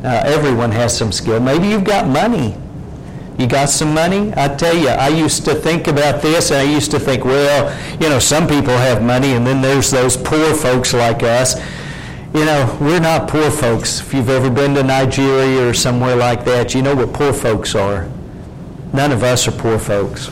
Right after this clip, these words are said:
We got money. You know, it takes money for the kingdom of God. It takes money to spread the kingdom of God. It takes money to do the things that God wants us to do in His kingdom, to support evangelism and meetings and things like that.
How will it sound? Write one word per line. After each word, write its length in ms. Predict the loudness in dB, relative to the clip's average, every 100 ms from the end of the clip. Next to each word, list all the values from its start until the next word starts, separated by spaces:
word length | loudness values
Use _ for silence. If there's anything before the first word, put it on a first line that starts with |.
| -2
We 120 | 0
got 180 | 0 0
money. 380 | 0 0 0 -4 -8 -12 -14 -14 -16 -8 -2
You 80 | 2
know, 100 | 2
it 80 |
takes 260 | 2 0 0
money 360 | 0 0 0 -2
for 160 | -2
the 100 | -2
kingdom 340 | -2 0 0 -2
of 140 | 0
God. 480 | 0 2 2 0 -2
It 720 | -8 -12 -14 -14 -14 -14 -8 -2
takes 260 | -2 0
money 360 | 0 0 0 -2 -4
to 140 | -2
spread 480 | 0 0 0 2 2
the 80 | -2
kingdom 420 | -2 -2 -2 -2
of 140 | -4 -4
God. 420 | -2 -2 -4 -8 -14 -14
It 60 | -6
takes 280 | -2 -2 0
money 300 | 0 0 0
to 120 | 0 -2
do 380 | 0 2 2
the 140 | 2 0
things 340 | 0 0 0
that 160 | 0 2
God 360 | 2 2 2
wants 320 | 2 0 0 0
us 220 | 0 0
to 140 | 0
do 240 | 2 2 2
in 100 | 0
His 200 | -2 -4
kingdom, 540 | -2 -2 -2 -4 -6 -10 -12 -14 -14 -14 -14 -14 -6
to 100 | -2
support 400 | 0 0 0 0
evangelism 1000 | 2 2 2 2 0 0 2 0 0 -2
and 160 | 0 0
meetings 580 | 2 2 2 2 0 -2
and 140 | -2
things 300 | 0 0 0
like 260 | 0 0 0
that. 380 | -2 -2 -4